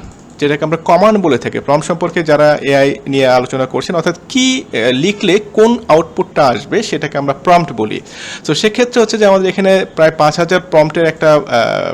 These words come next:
পিডিএফ, আহ, আমরা এখানে তৈরি করে দিয়েছি এই ফোল্ডারের ভিতরে। এর ভিতরে একটা আছে, এখানে আছে আড়াই হাজার প্রম্পট এবং বাকি দুটো আছে আড়াই হাজার প্রম্পট। একটু ধারণা দিই, সেটা হচ্ছে যে এখানে, আহ,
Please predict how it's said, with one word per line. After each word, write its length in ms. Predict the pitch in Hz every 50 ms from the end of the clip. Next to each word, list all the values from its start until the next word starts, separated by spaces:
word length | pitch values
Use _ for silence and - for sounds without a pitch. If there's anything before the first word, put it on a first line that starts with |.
| 82 - -
পিডিএফ, 340 | - 165 143 160 156 156 156
আহ, 460 | - - - - - - - 120 120 - - - - -
আমরা 360 | - 120 113 120 120 120 113
এখানে 220 | 104 127 - 143 139
তৈরি 240 | 139 - 233 247 240
করে 200 | 247 233 202 175
দিয়েছি 300 | 151 135 117 113 - 131
এই 60 | 117
ফোল্ডারের 360 | - 127 117 117 120 120 117
ভিতরে। 360 | 120 110 - - 120 180 285 - - - - - - - - -
এর 140 | - 147 147
ভিতরে 260 | 147 165 - 180 170
একটা 320 | 156 139 139 - - 190 170
আছে, 200 | 165 - 185 143
এখানে 220 | 143 - 175 175 165
আছে 180 | 165 - 185
আড়াই 340 | - 110 131 135 156 180 190
হাজার 300 | 160 175 170 165 165 156
প্রম্পট 360 | 160 135 135 170 240 - -
এবং 280 | - 135 135 143 139 127
বাকি 280 | 123 135 - - 165
দুটো 220 | 147 147 143 147 143 135
আছে 180 | 135 - 202
আড়াই 260 | - 120 120 123 127
হাজার 260 | 127 123 113 120 113 104 -
প্রম্পট। 220 | 104 107 110 - - -
একটু 240 | - - - - -
ধারণা 340 | 170 170 165 170 170 170 160
দিই, 160 | 143 185 285 - - -
সেটা 160 | 151 - 160
হচ্ছে 200 | 160 160 165 - 156
যে 140 | 170 170 151 - - - - -
এখানে, 220 | 143 - 170 170 170
আহ, 400 | 165 - - - 127 123 131